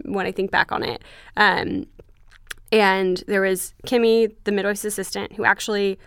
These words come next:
was so lovely and came back and checked me, like, afterwards and was so lovely. But I knew I probably didn't want a doula. And Kimmy was doing very classically doula things where she was saying things to me like,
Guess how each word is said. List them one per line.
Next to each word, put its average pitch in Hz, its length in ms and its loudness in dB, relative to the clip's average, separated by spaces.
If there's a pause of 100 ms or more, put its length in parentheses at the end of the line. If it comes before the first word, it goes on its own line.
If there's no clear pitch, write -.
(200)
was 220 120 -8
so 226 220 -2
lovely 202 400 0
and 190 80 -4
came 202 160 -6
back 180 160 -4
and 180 80 -12
checked - 200 -14
me, 185 140 -6 (160)
like, 165 140 -12 (240)
afterwards 175 720 -6
and - 200 -10
was 202 220 -8
so 214 180 -4
lovely. 190 400 -4 (360)
But 214 100 2
I 214 80 4
knew 262 240 4
I 302 60 4
probably 220 340 2
didn't 196 200 0
want 190 120 -2
a 185 60 -4
doula. 196 320 0
And 190 120 -2
Kimmy 247 280 2
was 233 160 0
doing 196 260 0
very 185 180 -2
classically 185 540 -6
doula 175 280 -6
things 185 320 -4
where 180 80 -8
she - 120 -8
was 190 140 -4
saying 269 320 2
things 180 240 -6
to 190 100 -6
me - 180 -6
like, - 300 -8